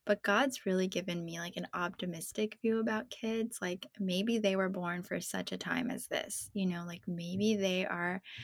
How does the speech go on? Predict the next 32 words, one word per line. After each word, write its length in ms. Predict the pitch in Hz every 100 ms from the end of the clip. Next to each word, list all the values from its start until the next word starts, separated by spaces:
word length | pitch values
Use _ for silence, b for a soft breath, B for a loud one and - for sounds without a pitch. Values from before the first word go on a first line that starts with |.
| B B B
gonna 160 | 196 185
be 180 | 190 175
lights 540 | 170 175 208 - -
in 140 | - 175
this 220 | 180 -
world 240 | 180 180 -
to 80 | 190
their 160 | 185
friends, 520 | - 185 214 220 - -
and 180 | 185 185
so 380 | 185 180 185 -
to 140 | - 190
me, 480 | 185 233 226 208 - B B B B B
as 160 | 190 185
a 80 | 185
mom, 300 | 175 175 185
especially 480 | 185 208 240 339 294
as 80 |
a 60 | 214
mom 220 | 202 190
of 200 | 180 180
boys, 560 | 170 170 180 214 220 208 190
like, 180 | 180 -
they're 140 | 196
gonna 160 | 240 233
be 120 | 208
men 360 | 185 170 170 180
one 200 | 202 202
day, 380 | 214 208 214 202
they're 220 | 190 190
going 260 | 190 180 180
to 460 | 175 170 165 170